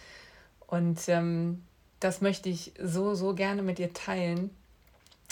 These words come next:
Und, ähm, heute hab ich, ja, zehn häufig gestellte Fragen zur Hypnosetherapie oder zur Hypnose an sich für dich zusammengestellt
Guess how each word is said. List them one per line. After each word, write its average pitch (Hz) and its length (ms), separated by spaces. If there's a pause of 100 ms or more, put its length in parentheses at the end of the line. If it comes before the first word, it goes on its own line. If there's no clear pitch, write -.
(120)
Und, 180 400
ähm, 170 560 (160)
heute 240 460
hab 226 180
ich, - 460 (920)
ja, 208 240
zehn 247 400
häufig 254 400
gestellte 226 600
Fragen 196 760 (340)
zur 196 220
Hypnosetherapie 185 1080
oder 175 420
zur 180 200
Hypnose 185 760
an 175 180
sich 202 380 (840)
für 190 180
dich 202 320
zusammengestellt 185 1120